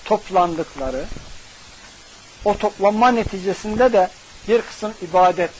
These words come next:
veya adet işlerden yaparak o bölgeyi şenlendirdikleri noktadır bayram yani. Ve İslam'da biliyorsunuz iki tane bayram vardır. Başka bayram yoktur.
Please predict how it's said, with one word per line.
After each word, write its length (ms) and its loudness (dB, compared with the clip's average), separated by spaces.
veya 340 2
adet 420 0
işlerden 520 -2
yaparak 420 4
o 180 6
bölgeyi 540 0
şenlendirdikleri 1300 -2
noktadır 440 -12
bayram 280 -4
yani. 300 -18
Ve 220 4
İslam'da 540 0
biliyorsunuz 540 -2
iki 160 -10
tane 360 2
bayram 360 4
vardır. 280 -6
Başka 340 -4
bayram 360 4
yoktur. 300 -8